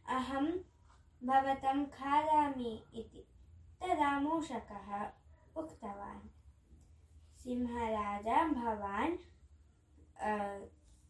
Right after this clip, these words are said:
भवान् मां न खादतु। अहम् एकं दिनं भवतः साहाय्यं करोमि"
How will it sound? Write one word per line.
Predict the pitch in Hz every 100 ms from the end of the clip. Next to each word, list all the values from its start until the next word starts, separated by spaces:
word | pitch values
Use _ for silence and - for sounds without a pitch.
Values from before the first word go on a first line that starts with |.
| - _ _ - -
भवान् | 233 220 220 214 214 240 269 277 - 247
मां | 240 233 269
न | 262 233 262 311
खादतु। | 262 233 208 208 196 - 202 202 - _ - - - 233 - -
अहम् | 240 233 226 214 294 330 - - _ - - - - - - _ _ - -
एकं | 247 247 247 247 240 233
दिनं | 226 214 214 247
भवतः | 254 247 240 233 226 226 220 220
साहाय्यं | - 220 208 208 226 233 240 - - - - - 220 214 294
करोमि" | 294 294 285 240 214 196 196